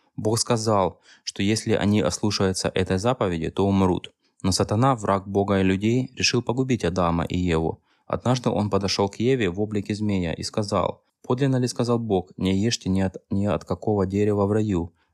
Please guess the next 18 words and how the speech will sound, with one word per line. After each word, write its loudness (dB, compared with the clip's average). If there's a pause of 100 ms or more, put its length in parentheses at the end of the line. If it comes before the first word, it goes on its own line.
Ева 2
ответила: 0 (260)
«Плоды 2
от -2
всех -2
деревьев 0
мы 0
можем 2
есть, 2 (140)
но 0
только -2
плодов 0
с -6
дерева, 0
которое 0
находится 0
посреди -2
рая, -2